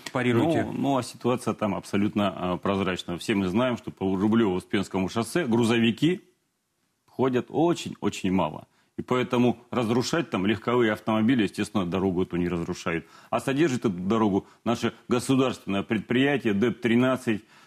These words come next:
Speaker 2: А, действительно, они хорошо работают. Кроме этой дороги, у них ещё, а, ряд дорог по Московской области, которые они точно так же содержат. И по-, и поверьте, а, таких предприятий у нас немало.
Speaker 1: Немало.
Speaker 2: Да.
Speaker 1: Есть Архангельская область,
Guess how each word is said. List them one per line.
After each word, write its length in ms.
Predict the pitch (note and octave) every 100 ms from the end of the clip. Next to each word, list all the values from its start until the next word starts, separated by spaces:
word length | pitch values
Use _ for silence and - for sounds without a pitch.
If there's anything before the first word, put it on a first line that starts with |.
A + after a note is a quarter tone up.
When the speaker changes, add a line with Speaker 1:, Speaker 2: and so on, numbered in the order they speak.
| -
Speaker 2:
А, 160 | G2+
действительно, 420 | F#2+ G#2 D#3+ D#3 A2
они 120 | G2+
хорошо 380 | - G2+ - F3+
работают. 440 | A2 G2+ G#2+ G#2+
Кроме 300 | - D3+ D3+
этой 160 | F3 C3
дороги, 320 | A2 G#2+ G#2
у 100 | B2+
них 180 | F3+ C#3
ещё, 480 | D#3 - A#2 B2+ - - -
а, 220 | A2 G#2
ряд 200 | A#2 A2+
дорог 300 | G2+ A#2 G#2
по 80 | G#2+
Московской 520 | A2 A2 G#2+ G#2 B2
области, 260 | C3+ B2 -
которые 400 | A2+ G2 A2+ A2+
они 180 | A#2 A2
точно 280 | A#2 - A2
так 200 | D3 A#2+
же 80 |
содержат. 540 | A#2 A2 G2 F#2 F2 F2 _ _
И 60 | -
по-, 220 | B2+ A#2+
и 140 | A#2
поверьте, 540 | A#2+ A2+ A#2 D#3+ - F2+ - - _
а, 580 | - F#2+ F#2 F2+ F2+ F2+ - -
таких 320 | A2+ C3+ -
предприятий 520 | A#2+ - B2+ C3+ -
у 40 | G#2+
нас 220 | G#2+ -
немало. 460 | A2 A2 F2 - - _ -
Speaker 1:
Немало. 440 | D#3 D3 A#2 A#2
Speaker 2:
Да. 120 | G#2+
Speaker 1:
Есть 180 | E3+ F#3+
Архангельская 580 | D#3+ F#3 E3+ D3+ - D3
область, 380 | B2 A#2+ F3+